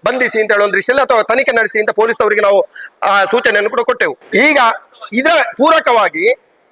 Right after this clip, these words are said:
ಧರ್ಮಸ್ಥಳದವರೇ ಇದರ ಹಿಂದೆ ಇದ್ದಾರೆ ಅಂತ ಹೇಳುವಂತ ದೃಷ್ಟಿಯಲ್ಲಿ ಒಂದು ಐದು ವರ್ಷಕ್ಕೆ ಹಿಂದೆ ಮತ್ತೆ ಪುನಃ, ಆ, ಒಂದು ವರ್ಷಕ್ಕೆ ಹಿಂದೆ ಇದು ಎದ್ದುಕೊಂಡಿತ್ತು. ಅವನು ನಿರಪರಾಧಿ ಅಂತ ಹೇಳುವಂತ ದೃಷ್ಟಿಯಲ್ಲಿ ಅವರು ಎದ್ದುಕೊಂಡ್ರು. ಕೋರ್ಟ್‌ನಲ್ಲಿ ಎಲ್ಲ ರೀತಿಯ, ಆ, ತನಿಖೆಗಳು ನಡೆದ ಮೇಲೆ ನಿರಪರಾಧಿ ಅಂತ ಹೇಳುವಂತದ್ದು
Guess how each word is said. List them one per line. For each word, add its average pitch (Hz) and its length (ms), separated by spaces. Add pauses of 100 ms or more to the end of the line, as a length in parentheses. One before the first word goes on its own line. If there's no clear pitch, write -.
ಧರ್ಮಸ್ಥಳದವರೇ 269 640
ಇದರ 262 140
ಹಿಂದೆ 262 280
ಇದ್ದಾರೆ 226 240
ಅಂತ 226 120
ಹೇಳುವಂತ 220 220
ದೃಷ್ಟಿಯಲ್ಲಿ 233 800
ಒಂದು 226 580
ಐದು 269 180
ವರ್ಷಕ್ಕೆ 240 300
ಹಿಂದೆ 240 600
ಮತ್ತೆ 262 260
ಪುನಃ, 262 160
ಆ, 208 420
ಒಂದು 269 260
ವರ್ಷಕ್ಕೆ 254 240
ಹಿಂದೆ 233 220
ಇದು 214 460
ಎದ್ದುಕೊಂಡಿತ್ತು. 247 440
ಅವನು 208 200
ನಿರಪರಾಧಿ 254 540
ಅಂತ 226 120
ಹೇಳುವಂತ 214 240
ದೃಷ್ಟಿಯಲ್ಲಿ 220 460
ಅವರು - 460
ಎದ್ದುಕೊಂಡ್ರು. 233 400
ಕೋರ್ಟ್‌ನಲ್ಲಿ 240 460 (240)
ಎಲ್ಲ 262 220
ರೀತಿಯ, 240 260 (460)
ಆ, 202 240
ತನಿಖೆಗಳು 240 500
ನಡೆದ 226 180
ಮೇಲೆ 247 200
ನಿರಪರಾಧಿ 233 480
ಅಂತ 220 100
ಹೇಳುವಂತದ್ದು 208 540